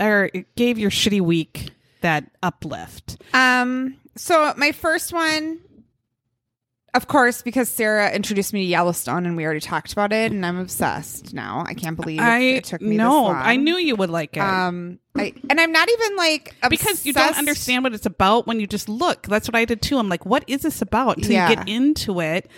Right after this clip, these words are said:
Speaker 1: and then you can't stop.
Speaker 2: Yeah.
Speaker 1: Yeah.
Speaker 2: Well, it's just fucking sucks you in.
Speaker 1: Oh, it does.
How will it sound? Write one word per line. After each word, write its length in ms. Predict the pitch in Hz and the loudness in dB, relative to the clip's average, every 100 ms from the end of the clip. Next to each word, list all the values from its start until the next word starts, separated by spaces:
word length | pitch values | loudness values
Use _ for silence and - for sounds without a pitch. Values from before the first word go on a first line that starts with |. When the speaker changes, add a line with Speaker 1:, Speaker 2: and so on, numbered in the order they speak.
| - | -8
Speaker 1:
and 120 | - 262 | 2 4
then 100 | 294 | 4
you 80 | |
can't 280 | 277 285 269 | 4 2 0
stop. 500 | - 427 427 - - - | 0 2 2 2 -4 -6
Speaker 2:
Yeah. 360 | 196 196 151 - - | 0 2 2 -2 -6
Speaker 1:
Yeah. 260 | 226 135 - - | -2 -2 -4 -4
Speaker 2:
Well, 160 | 226 277 | 2 4
it's 1000 | - - - - - - - - - - | 2 -4 -4 -4 -4 -4 -4 -6 -8 -8
just 540 | 269 269 - - - | -6 -4 -4 -6 -8
fucking 360 | - 247 233 196 | -2 -2 -2 -6
sucks 600 | - - - 202 - - | -4 -4 0 0 -2 -6
you 160 | 170 - | -4 -4
in. 460 | 147 180 175 - 82 | -6 -4 -6 -6 0
Speaker 1:
Oh, 160 | 254 | 2
it 120 | 180 - | 2 2
does. 280 | - 95 | 0 0